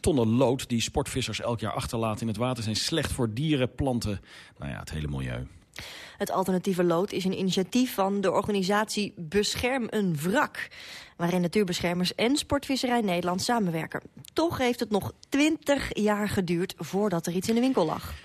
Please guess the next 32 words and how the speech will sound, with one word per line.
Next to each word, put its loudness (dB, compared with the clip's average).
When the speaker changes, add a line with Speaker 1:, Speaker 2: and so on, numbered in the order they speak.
Speaker 1:
Jos 2
Lobé 4
van -2
Modified -2
Materials 0
heeft 0
het -2
uiteindelijk 0
voor -2
elkaar 2
gekregen. -2
Vol 0
trots 0
pakt -2
hij -6
de -4
loodjes 0
uit -2
bij 0
Jan 0
de 0
Ridder 0
van -4
hengelsportwinkel -4
Albatros 0
in -4
Scheveningen. -4
En -6
Jeannette 2
Paramoor 0
is -6
daarbij. -6